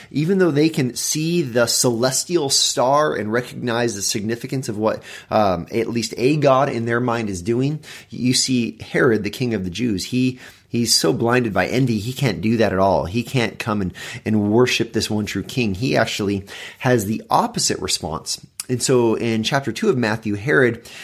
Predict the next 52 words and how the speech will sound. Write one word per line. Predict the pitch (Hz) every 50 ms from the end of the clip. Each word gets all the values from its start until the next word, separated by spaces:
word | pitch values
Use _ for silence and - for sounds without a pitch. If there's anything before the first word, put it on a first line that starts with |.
| - -
he | - - 143 147 147 143 147 147 135
tries | 135 - - - 143 139 143 135 - -
to | 127
find | - - - 131 123 120 117 113 110 107 101
this | 95 110 107 - -
newborn | 113 120 123 107 98 113 104 101 107
king | 107 - - 190 143 117 110
so | 104 - - 113 101
that | 95 95
he | 85 - 110 110
can | - - 92 90
take | - 127 127 131 113
out | 101 - -
his | 95 101 92 85
rival. | 85 85 101 131 160 120 87 - - - - - - - - - - - - - -
And, | - 123 123 123 120 120 117 117 113 117
uh, | 113 110 104 98 95 -
and | 120 117 107
so | - 147
what | 139 127 113
you | 123 113
have | 123 190 202 170 147 117 104
then | 110 107 107 113
is | 110 104 104 85 104
you | 113
have | 107 117 131 120 120 117 110 101 98
the | 107
flight | 101 - - - 113 107 135 185 - - - -
of | 113 104 98
Jesus's | 98 - 110 120 117 127 123 - - 101 -
family | - - 113 110 113 120 117 110
to | 113 - -
Egypt. | - 104 135 - - 277 - - - - - _ _ - - - - - - -
You | - 131 131
have | 139 147 123 110 101
the | 104 104
killing | - - - - - 160 175 185 190 202 185 156
of | 113 98 -
all | - 90 117 131 151 170
of | 165 143
the | 131 123
male | 113 120 123 127 120 -
children | - - - 170 180 175 202 208 190 139
under | 117 110 107
two | - - - 156
years | 151 143 135 120 -
old | - 107 131 147 156 156 -
at | - 92
the | 110
command | 110 - 120 120 120 123 113
of | 110 110
Herod | - 139 139 147 170 180 190 -